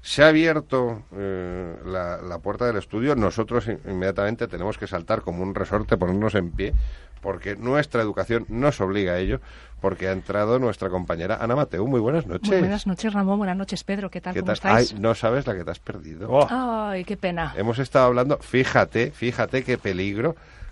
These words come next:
Speaker 1: aquí nuestro amigo Pedro y servidor, de bolsos.
Speaker 2: Ay, por Dios, qué bonito.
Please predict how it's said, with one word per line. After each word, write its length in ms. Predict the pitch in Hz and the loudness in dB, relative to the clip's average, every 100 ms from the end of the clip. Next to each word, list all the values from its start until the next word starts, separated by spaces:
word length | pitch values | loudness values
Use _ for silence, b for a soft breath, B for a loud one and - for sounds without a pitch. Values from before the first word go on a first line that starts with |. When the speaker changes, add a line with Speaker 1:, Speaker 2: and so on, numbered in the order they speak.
| - | -6
Speaker 1:
aquí 420 | 92 - 127 - | -6 -4 -4 -4
nuestro 340 | 101 101 - 92 | -6 -6 -2 -2
amigo 260 | 101 110 | -2 -4
Pedro 340 | - 113 104 95 | -2 -2 -2 -4
y 120 | 101 | -6
servidor, 500 | - 120 101 92 131 B B B B B B B | -2 -2 0 -2 -2 B B B B B B B
de 280 | - 85 117 | -12 2 4
bolsos. 840 | 98 123 196 208 - - - - - | 6 8 6 4 -6 -10 -12 -8 0
Speaker 2:
Ay, 100 | 240 | 2
por 180 | 214 190 | 2 0
Dios, 200 | 185 - | 0 0
qué 80 | 190 | 0
bonito. 440 | 185 185 - 165 | 2 2 0 -4